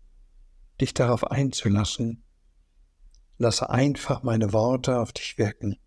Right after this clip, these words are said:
Erlaube dir, dich vollständig in die Erfahrung deiner Nahtodsituation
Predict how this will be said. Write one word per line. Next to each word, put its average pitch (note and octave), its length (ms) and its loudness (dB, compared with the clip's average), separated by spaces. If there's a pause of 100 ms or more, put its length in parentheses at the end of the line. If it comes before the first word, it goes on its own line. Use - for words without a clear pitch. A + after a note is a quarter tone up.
(1120)
Erlaube B2+ 600 2
dir, G#2 320 -4 (880)
dich - 160 -4
vollständig C#3 1160 2
in A#2+ 100 0
die A#2+ 60 0
Erfahrung B2 960 -2 (680)
deiner A#2 460 2 (400)
Nahtodsituation A#2+ 2000 0